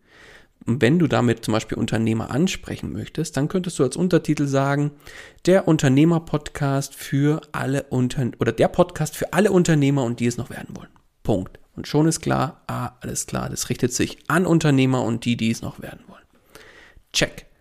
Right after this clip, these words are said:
Somit hast du das Thema oder den Titel auch abgefrühstückt. Und dann gibt's noch viele, viele weitere Bereiche, die, ja, wo sich, sag ich mal, denke ich mal, viele trotzdem Gedanken machen, aber vielleicht nicht in der Tiefe.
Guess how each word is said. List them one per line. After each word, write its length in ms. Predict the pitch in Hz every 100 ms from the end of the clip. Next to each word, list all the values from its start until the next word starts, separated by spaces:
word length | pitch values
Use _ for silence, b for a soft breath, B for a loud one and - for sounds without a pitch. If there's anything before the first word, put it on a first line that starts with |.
| _
Somit 500 | - 139 147 180 175 -
hast 340 | - 123 -
du 100 | 127
das 240 | 123 123 -
Thema 540 | - 113 117 110 - b b b _
oder 180 | - -
den 360 | - - -
Titel 480 | - 143 143 120 117 - _
auch 220 | 113 117
abgefrühstückt. 680 | - - - - - - - B B B B
Und 100 | 147
dann 120 | 202
gibt's 180 | 254 254
noch 160 | 202 -
viele, 280 | - 208
viele 220 | 190 160 131
weitere 360 | 139 202 180
Bereiche, 600 | 160 160 151 180 - 165 165 B B B B -
die, 400 | 135 151 - - _ _ -
ja, 400 | 151 156 127 - -
wo 120 | 127
sich, 260 | 135 - - -
sag 140 | 113
ich 40 |
mal, 140 | 113 107
denke 220 | 101 117
ich 80 | 120
mal, 100 | 120
viele 560 | - - 165 170 151
trotzdem 440 | - - - - 165
Gedanken 460 | 147 135 143 147
machen, 240 | 131 139 -
aber 160 | 120
vielleicht 260 | - - -
nicht 120 | 165
in 60 | -
der 140 | -
Tiefe. 400 | - 156 - 139